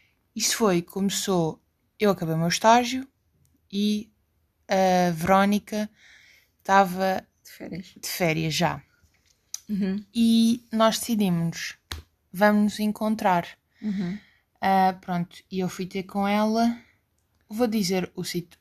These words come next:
Speaker 1: não vou dizer o sítio, vou dizer onde foi.
Speaker 2: Ah, onde é o meet, o meet, ok.
Speaker 1: Pronto, então o nosso meeting point era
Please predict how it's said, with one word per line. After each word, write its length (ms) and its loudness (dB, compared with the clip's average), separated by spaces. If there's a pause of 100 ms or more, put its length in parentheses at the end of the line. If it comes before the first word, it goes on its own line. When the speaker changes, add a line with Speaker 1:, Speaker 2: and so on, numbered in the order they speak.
Speaker 1:
não 140 0
vou 100 0
dizer 120 -2
o 20 0
sítio, 240 -6
vou 100 -4
dizer 180 -2
onde 180 -2
foi. 540 -8
Speaker 2:
Ah, 120 2
onde 220 4
é 40 0
o 200 2
meet, 360 -2
o 40 -4
meet, 300 -6
ok. 220 -12
Speaker 1:
Pronto, 460 0
então 320 0
o 20 0
nosso 340 -2
meeting 320 -6
point 720 -4
era 320 0